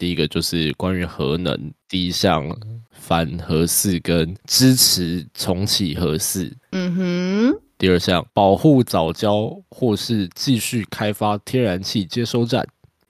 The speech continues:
Speaker 1: 不错吧？这个非常浅显易懂的介绍。然后第三项，
Speaker 2: 啊，我觉得很无聊。
Speaker 1: 干，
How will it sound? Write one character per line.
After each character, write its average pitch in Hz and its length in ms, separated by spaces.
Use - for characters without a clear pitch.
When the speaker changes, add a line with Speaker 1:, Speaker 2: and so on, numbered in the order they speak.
Speaker 1:
不 - 100
错 90 140
吧？ 71 180
这 98 80
个 82 160
非 107 140
常 87 260
浅 - 240
显 87 240
易 92 80
懂 71 160
的 - 80
介 90 180
绍。 - 220
然 80 100
后 65 160
第 104 160
三 104 220
项， 117 280
Speaker 2:
啊， 160 100
我 156 100
觉 180 140
得 196 80
很 165 160
无 147 160
聊。 131 340
Speaker 1:
干， 87 300